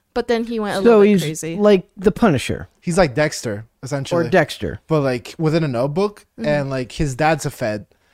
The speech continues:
Speaker 2: <laughs>
Speaker 3: And so
Speaker 2: That's an, uh, that's a cool rating twist.
Speaker 3: so
Speaker 1: Mm-hmm.
Speaker 3: his dad's a Fed, and, like, they're investigating, like, the person that's doing this. So he's, like, the inside on.
Speaker 2: Oh.
Speaker 3: It's a good. Sh-, I'm telling you, it's, like, legitimate good story. So, like, this, it, these, these are the kinds of stories, like, done well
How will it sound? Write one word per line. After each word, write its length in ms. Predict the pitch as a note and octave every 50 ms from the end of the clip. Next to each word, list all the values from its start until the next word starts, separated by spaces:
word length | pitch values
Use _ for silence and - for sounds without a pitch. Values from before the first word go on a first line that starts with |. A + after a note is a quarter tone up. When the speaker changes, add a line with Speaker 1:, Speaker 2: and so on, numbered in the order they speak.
| - - - _ _ _ -
Speaker 2:
<laughs> 300 | F3+ B3+ - - - -
Speaker 3:
And 160 | E3+ E3+ D#3 C3+
so 120 | - E3+
Speaker 2:
That's 160 | E3 G3 G3 -
an, 260 | G#3 F3+ D#3+ C3+ - -
uh, 60 | E3
that's 180 | F#3+ A#3+ A#3 -
a 40 | -
cool 160 | - D#3 C3+
rating 220 | A#2 G#2+ A2+ A2+ A2
twist. 340 | - A2 A2+ A#2 - - - A#3
Speaker 3:
so 180 | A#3+ F3+ E3
Speaker 1:
Mm-hmm. 60 | D3+ C#3
Speaker 3:
his 120 | E3 D3+
dad's 240 | C#3 E3+ F3+ F#3 -
a 40 | F3
Fed, 220 | - E3+ D#3+ D3
and, 160 | B2+ D#3 D#3
like, 140 | D3+ C#3+ C3+
they're 140 | C3+ D3+ D3+
investigating, 600 | D3 C#3+ D3 C#3+ - - D3+ D3 D3+ D3 C#3+ C#3+
like, 140 | C#3 C3+ B2
the 80 | C3+
person 260 | A#2+ C3+ C#3 C3 C#3 C3
that's 180 | A#2+ G2+ - -
doing 240 | C#3+ C#3+ D3 C3+
this. 140 | B2 A#2+ A#2+ -
So 120 | - C3
he's, 180 | A#2+ C3+ C#3 C3
like, 140 | C3+ C3 A2+
the 160 | B2 A2+ G2
inside 600 | C3 C3+ C3+ A#2 - - C3+ B2 A#2+ A#2 A#2 A2+
on. 400 | G#2+ G#2+ A2+ A#2 A2 A2 A2 G#2+ - -
Speaker 2:
Oh. 360 | E3+ G3+ C#4 G#4+ A4+ A#4 G4+ B3
Speaker 3:
It's 80 | E3 -
a 60 | F3+
good. 140 | F#3+ A3 G#3
Sh-, 120 | - -
I'm 140 | - E3+ D#3+
telling 240 | D3 F#3 F#3 E3 C#3+
you, 80 | B2+ B2+
it's, 120 | B2+ -
like, 160 | D3 C3+ A#2 B2
legitimate 380 | D#3 D3 D3 D#3 D#3+ D#3 D3
good 120 | C#3 D3 C#3
story. 380 | - - D3 C3+ B2+ A#2 G2+ -
So, 340 | - - - E3+ D#3+ D3+ D3
like, 200 | D3 C#3+ B2+ - _ _ _ _ _ _ _ _ _
this, 320 | C3+ C#3+ C#3+ F#3+ G#3 A3 A3 -
it, 140 | G#3 G3+ E3
these, 400 | G3+ A#3+ A#3+ A3 B3 B3+ A3 D#3+
these 180 | F#3+ G3 G3
are 100 | A#3+ A#3+ A3+
the 80 | G#3+ F#3
kinds 320 | - - D3+ D3+ D#3 E3+
of 80 | G3+ F3+
stories, 420 | - A3+ A3 A#3 C4 C4 A#3+ -
like, 160 | E3 C#3+ C3
done 260 | G#2+ D#3 D#3 D#3+ D3+ C3
well 420 | B2+ C#3 E3+ G#3+ A#3+ G#3+ - _